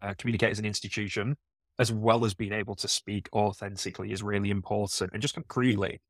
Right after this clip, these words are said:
if a student's doing a search, the more kind of content created by ambassadors and more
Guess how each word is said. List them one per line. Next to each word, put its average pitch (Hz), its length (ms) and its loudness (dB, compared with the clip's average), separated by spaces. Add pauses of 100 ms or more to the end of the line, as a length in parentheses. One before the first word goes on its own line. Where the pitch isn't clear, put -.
(260)
if 117 80 -2
a 117 40 2
student's 123 280 2
doing 117 180 2
a - 40 -2
search, - 580 -4 (300)
the 113 60 0
more 113 160 8
kind 110 180 4
of - 140 -4
content 110 580 -2
created - 320 0
by 104 180 2
ambassadors 104 600 -2
and 104 120 -6
more 107 300 8